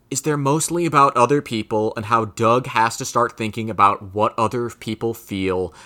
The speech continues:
and how they react to the world around them. And no,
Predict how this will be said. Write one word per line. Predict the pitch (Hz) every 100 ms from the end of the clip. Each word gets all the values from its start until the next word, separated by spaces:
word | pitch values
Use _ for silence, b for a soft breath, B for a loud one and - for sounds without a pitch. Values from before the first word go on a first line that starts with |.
| B
and | 123
how | - 110 107 113
they | 98 104 104
react | 101 113 95 92 -
to | -
the | 104
world | 85 92 90 87
around | 107 123 139 113
them. | 82 - _ b b b
And | 131 139
no, | 160 262 120